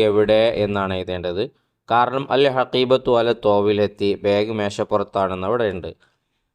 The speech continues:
ര-, മൂന്നാമത്തത്, "ഐനൽ മാഉ?" എവിടെയാണ് വെള്ളം എന്ന് ചോദിക്കണം. കാരണം, "അൽ മാഉ ഫിദ്ദൽവി." വെള്ളം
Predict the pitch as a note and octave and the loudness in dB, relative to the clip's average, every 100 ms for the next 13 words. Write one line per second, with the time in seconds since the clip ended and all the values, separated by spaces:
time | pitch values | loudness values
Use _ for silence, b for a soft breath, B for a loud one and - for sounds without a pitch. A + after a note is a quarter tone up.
0 | _ A2+ B2+ B2 B2+ C#3 C#3+ C#3 C3 A#2+ | _ -4 -4 -2 -2 0 -2 -4 -4 0
1 | B2+ A#2+ C3 C#3 D#3 C3+ A#2 A2 A2 A2+ | 2 2 0 2 0 0 0 0 0 2
2 | A2 F#2 - A2 A2 B2+ C3+ B2+ A2+ A2 | 2 0 -6 -4 0 2 4 4 2 2
3 | A2+ G2+ F#2+ G2 A2+ - - - G2+ G2+ | 2 2 2 0 -2 -6 -20 -12 -8 -6
4 | A2 B2+ - - G2 F#2 F#2+ F#2+ A#2+ - | -6 -8 -10 -6 -4 -6 -6 -6 -6 0
5 | G2 F#2+ G#2 A#2+ - A2 B2+ B2+ A2+ G#2 | 0 0 -4 -8 -6 -4 -2 0 0 0
6 | A2 - G#2 F2+ F#2+ F2+ F2+ F#2+ E2 - | -2 -4 -8 -4 -4 -4 -4 -6 -6 -12
7 | _ _ _ F#2+ G#2+ A2 B2+ | _ _ _ 0 2 4 2